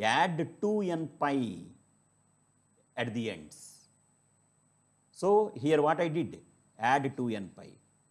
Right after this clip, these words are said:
add two n pi to this one, you will get this. For here also, add two n pi, add two n pi this one, add two n pi, add two n pi this one, you will get this one. Add two n pi, add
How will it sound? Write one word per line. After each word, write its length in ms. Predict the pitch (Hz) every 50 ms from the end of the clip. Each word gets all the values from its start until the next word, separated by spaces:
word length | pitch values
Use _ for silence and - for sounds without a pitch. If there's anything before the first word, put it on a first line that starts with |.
| _ _ _ _ - 104
add 380 | 117 131 147 165 156 151 147 -
two 80 | 139
n 200 | 139 131 117 110 -
pi 160 | - 110 101
to 120 | - -
this 240 | 87 85 - - -
one, 120 | - - - _ _ _ _ -
you 60 | 107
will 80 | 101
get 200 | 90 - 78 -
this. 140 | - - _ _ _ _ _ _ _ _ _ _ _ _
For 80 | - 156
here 260 | 165 131 160 185 208
also, 280 | 185 151 127 - 107 - -
add 420 | - 110 127 143 170 165 156 131
two 100 | - 143
n 220 | 139 131 117 110 95 -
pi, 140 | - - - - _ _ _ _ _ _ _ _ _ _ _ _ -
add 400 | 123 139 156 170 175 160 160 135
two 100 | 156 147
n 180 | 143 135 127 -
pi 140 | - 117 104
this 240 | 92 92 - -
one, 140 | - - - - _ _ _ _ _ _ _ _ _ _ _ _ _ _ -
add 380 | 110 123 135 147 151 147 131 -
two 120 | 143 135
n 180 | 131 127 120 110
pi, 200 | - - 98 - - _ _ _ _ _ -
add 400 | - 123 143 165 175 165 170 139
two 120 | - 151 151
n 180 | 143 127 123
pi 160 | - - 113 101
this 260 | 92 82 - - -
one, 100 | - - - _ _ _ -
you 120 | 113 120
will 80 | 123 117
get 160 | 123 113 101
this 200 | 113 107 - -
one. 120 | - - - _ _ _ _ _ _ _ _ _ _ _ _ _ -
Add 380 | 110 131 147 165 165 160 139 -
two 100 | 175 170
n 220 | 175 170 170 170
pi, 200 | - 214 226 240 - - _ _ _ -
add 220 | 117 120 117 110